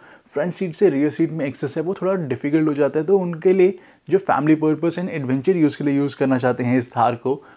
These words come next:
उनके लिए फाइव डोर बिल्कुल एक परफेक्ट कार रहेगी। And यहाँ पे आपको सेम थ्री डोर थार वाला ही प्लेटफॉर्म मिल जाएगा जो कि Zen थ्री लैडर फ्रेम चैसी यहाँ पे यूज़ करी गई है। इस कार ने स्कोर करे हैं global एनकैप rating of four star in the test। And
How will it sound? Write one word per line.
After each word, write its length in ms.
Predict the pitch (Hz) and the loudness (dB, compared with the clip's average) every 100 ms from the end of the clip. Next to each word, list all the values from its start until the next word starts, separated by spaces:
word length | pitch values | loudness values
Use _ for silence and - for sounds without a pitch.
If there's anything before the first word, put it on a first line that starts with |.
| _ | _
उनके 180 | 180 180 | -6 -2
लिए 100 | 196 | -2
फाइव 300 | - 131 143 | 0 -2 2
डोर 120 | 156 | 0
बिल्कुल 340 | 143 127 139 160 | 0 -2 -2 -4
एक 160 | - | -2
परफेक्ट 400 | 135 123 180 180 - | -2 0 -2 -6 2
कार 220 | 131 123 | 4 4
रहेगी। 380 | 110 110 - - - - _ - | 2 -6 -10 -20 -20 -20 _ 0
And 180 | 139 139 | 2 2
यहाँ 140 | 135 | 2
पे 80 | 151 | 2
आपको 200 | 143 156 | 0 -4
सेम 280 | - 147 143 | -2 -2 -2
थ्री 220 | 151 143 | 0 2
डोर 200 | 147 143 | 4 2
थार 160 | 135 131 | 2 2
वाला 160 | 135 131 | 2 0
ही 120 | 143 | -2
प्लेटफॉर्म 560 | 143 123 123 147 139 131 | 2 2 2 -2 0 -2
मिल 100 | 127 | 0
जाएगा 320 | 127 127 131 | 0 2 2
जो 140 | 120 | 0
कि 220 | 117 135 127 - _ 127 | -4 -4 -4 -10 _ 0
Zen 220 | 135 135 | 0 0
थ्री 220 | - 143 | 0 2
लैडर 240 | 131 120 135 | 4 2 0
फ्रेम 220 | 139 139 | -4 -6
चैसी 400 | - 123 120 147 | -2 -4 -2 -4
यहाँ 120 | 131 | -4
पे 80 | 135 | -2
यूज़ 220 | 131 123 | -4 -4
करी 160 | 139 127 | -4 -2
गई 160 | 131 | -2
है। 60 | 139 | -2
इस 100 | 135 | -2
कार 200 | 151 147 | -2 -2
ने 80 | 156 | -6
स्कोर 280 | - 147 135 | -4 -4 -2
करे 160 | 143 | -4
हैं 220 | 139 151 123 | -4 -6 -6
global 260 | 131 151 | -4 -4
एनकैप 360 | 147 135 143 143 | -4 -2 0 0
rating 360 | 131 123 139 156 _ _ - | -2 -2 -6 -6 _ _ -2
of 200 | 226 - _ | -2 -2 _
four 180 | - 220 214 - | 2 2 2 -2
star 280 | 143 127 - _ - | 4 4 4 _ -6
in 180 | 135 131 | 0 0
the 100 | 123 | 2
test। 400 | 131 139 - - _ - - _ | 2 2 -4 -14 _ -20 -20 _
And 240 | 117 135 | 4 4